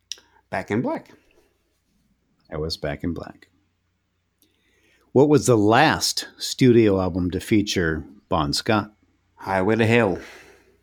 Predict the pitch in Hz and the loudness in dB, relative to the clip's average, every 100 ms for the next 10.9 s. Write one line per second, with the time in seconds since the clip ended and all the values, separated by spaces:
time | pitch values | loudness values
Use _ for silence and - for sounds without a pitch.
0 | _ _ _ _ _ _ _ _ _ 90 | _ _ _ _ _ _ _ _ _ -6
1 | 92 107 - - - _ _ _ _ _ | -4 -4 -6 -8 -12 _ _ _ _ _
2 | _ _ _ _ _ _ - 135 165 - | _ _ _ _ _ _ -6 -2 -2 0
3 | 120 151 - 104 90 76 - - - 131 | 4 4 4 0 0 -4 -6 -12 -6 -2
4 | - 151 - - - - _ - _ _ | 0 2 0 0 -4 -6 _ -20 _ _
5 | _ _ - _ _ _ _ _ _ _ | _ _ -20 _ _ _ _ _ _ _
6 | _ _ _ _ _ _ _ _ _ _ | _ _ _ _ _ _ _ _ _ _
7 | - - - - - 147 160 107 104 151 | -14 -12 -20 -16 0 2 4 4 4 6
8 | 143 139 131 - - - _ _ _ _ | 8 8 6 2 -10 -20 _ _ _ _
9 | - 127 131 127 143 - - 151 160 117 | 0 2 2 4 4 2 0 4 6 6
10 | 107 107 110 104 113 110 104 98 | 4 2 0 0 0 0 0 -2